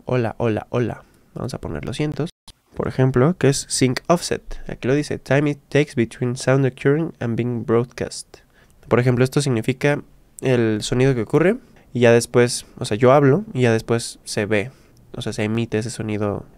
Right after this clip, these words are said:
en la computadora, ya que el video va más lento. Entonces vamos a ponerle doscientos milisegundos y a ver qué tal se escucha. Y aquí nosotros podemos irle variando los parámetros. Y en O B S también se hace de una manera muy similar, que es exactamente igual. Es O B S. Vamos a ver si todavía lo tengo. Mm, ya no lo tengo,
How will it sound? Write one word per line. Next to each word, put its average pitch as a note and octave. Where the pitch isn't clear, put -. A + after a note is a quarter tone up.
en G2+
la G2+
computadora, G#2+
ya A2+
que D3+
el C#3
video A#2
va C3
más B2+
lento. C#3
Entonces B2
vamos A#2+
a -
ponerle A#2
doscientos B2
milisegundos B2
y B2
a A2+
ver -
qué -
tal -
se -
escucha. -
Y C#3
aquí D#3
nosotros F3
podemos C#3
irle C#3
variando A#2+
los A#2
parámetros. B2+
Y A#2
en A2
O B2
B D#3
S D3
también A2
se A2
hace G#2
de -
una G#2
manera -
muy -
similar, E3
que -
es A#2
exactamente A2+
igual. -
Es -
O A#2
B A#2
S. D3+
Vamos A#2+
a G#2+
ver G#2
si -
todavía G#2+
lo -
tengo. D3
Mm, B2
ya A#2+
no A2+
lo G#2+
tengo, C#3